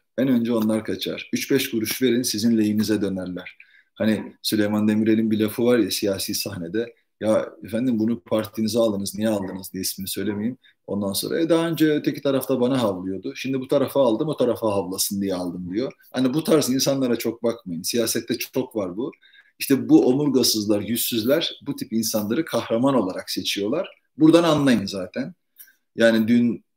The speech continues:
işte dünde kaldı, bugün işte yeni şeyler yapmak lazım gibi. Bunu da milli ve yerlilik de anlatıyorlar. Milli ve yerlilik bu değildir. Adamlık, karakter, dürüst. Türkseniz de, Kürtseniz de, Aleviseniz de, Ermeniseniz de,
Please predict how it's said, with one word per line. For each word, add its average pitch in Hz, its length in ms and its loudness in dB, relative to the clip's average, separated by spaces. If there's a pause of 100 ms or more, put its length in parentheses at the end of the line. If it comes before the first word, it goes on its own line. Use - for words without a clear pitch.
işte 101 380 2
dünde 110 280 2
kaldı, 101 400 2
bugün 104 300 -2
işte - 440 -2
yeni 107 200 0
şeyler 104 280 0
yapmak 101 520 -6
lazım 85 360 -6 (100)
gibi. 110 440 0
Bunu 127 220 0
da 139 120 2
milli 127 360 6
ve 123 80 6
yerlilik 113 540 6
de 101 60 0
anlatıyorlar. 90 580 -8
Milli 127 340 2
ve 113 80 6
yerlilik 110 480 4
bu 101 120 -8
değildir. 95 480 -4
Adamlık, 101 480 -4
karakter, 101 640 -6
dürüst. 104 420 -8 (320)
Türkseniz 110 600 -2
de, 85 220 -12
Kürtseniz 98 640 -6
de, 82 60 -12 (180)
Aleviseniz 104 720 -2
de, - 40 -8
Ermeniseniz 98 920 -4
de, 92 100 -10